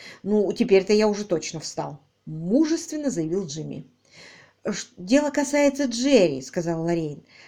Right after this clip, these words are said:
"А теперь ещё и Ронни". "Что вы хотите сказать этим, а теперь ещё и Ронни?" "Вчера его застрелили". "Что?" —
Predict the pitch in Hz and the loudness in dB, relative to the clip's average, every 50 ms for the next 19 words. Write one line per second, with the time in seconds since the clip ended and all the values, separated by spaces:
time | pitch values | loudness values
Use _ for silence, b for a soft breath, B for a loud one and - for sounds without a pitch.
0 | b b 202 202 - 226 302 330 349 339 - - 320 339 339 294 208 185 180 180 | b b -4 -4 -2 0 4 4 4 4 4 4 6 8 8 8 6 4 2 2
1 | 180 180 175 180 180 - _ _ _ _ _ _ _ _ _ _ _ - - 277 | 0 -2 -4 -6 -8 -14 _ _ _ _ _ _ _ _ _ _ _ 2 8 8
2 | 269 247 233 226 220 214 214 190 196 196 - - 220 208 214 202 - 135 202 220 | 10 10 10 6 4 2 2 -4 -4 -4 -2 0 2 4 4 2 4 0 0 0
3 | - 220 190 B B B B B 190 190 196 208 185 - 233 226 202 202 196 - | 0 -2 -6 B B B B B 0 0 0 -2 2 4 4 4 4 2 -2 -4
4 | - - 226 208 208 - 226 214 180 165 165 165 165 170 202 269 - - - _ | 0 2 4 4 4 4 2 2 4 4 4 2 0 0 -2 -2 -2 -4 -12 _
5 | _ _ _ _ _ _ _ _ _ _ _ _ _ _ _ - - 208 185 175 | _ _ _ _ _ _ _ _ _ _ _ _ _ _ _ -6 0 0 2 6
6 | 196 226 - 180 190 190 214 208 226 240 - - - 208 220 185 175 170 160 160 | 6 8 8 6 6 4 0 0 0 -4 -4 -2 -2 -2 0 0 0 0 0 -2
7 | 175 190 - _ _ _ _ _ _ _ _ _ _ _ _ _ - - - - | -6 -8 -10 _ _ _ _ _ _ _ _ _ _ _ _ _ -12 -8 -6 -6
8 | - - _ - 214 220 240 262 294 349 427 | -8 -8 _ 4 8 10 10 12 12 12 12